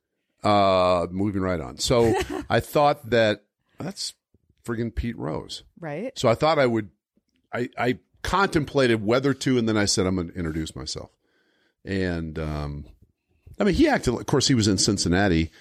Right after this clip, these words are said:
Speaker 1: uh, in the early seventies. I played in Cleveland in the mid seventies.
Speaker 2: Did he know you were?
Speaker 1: He seemed like he did.
Speaker 2: Okay.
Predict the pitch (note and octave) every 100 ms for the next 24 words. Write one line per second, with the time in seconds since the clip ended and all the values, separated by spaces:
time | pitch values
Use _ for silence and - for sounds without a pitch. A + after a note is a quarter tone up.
0 | - _ _ - F#2+ F2 D#2+ E2 F#2+ F2
1 | F2 D#2 - G#2+ G2 E2+ F2+ E2+ - F#2+
2 | D2 C#2+ - A2+ F#2 E2+ D#2 D#2+ G2+ G#2
3 | - C#2+ C2+ - - G3+ F#3+ F3+ E3+ G3+
4 | - - D3 - - E3+ E3 C3 G2+ F#2
5 | F#2 G#2 D2+ C2+ D#2 G#2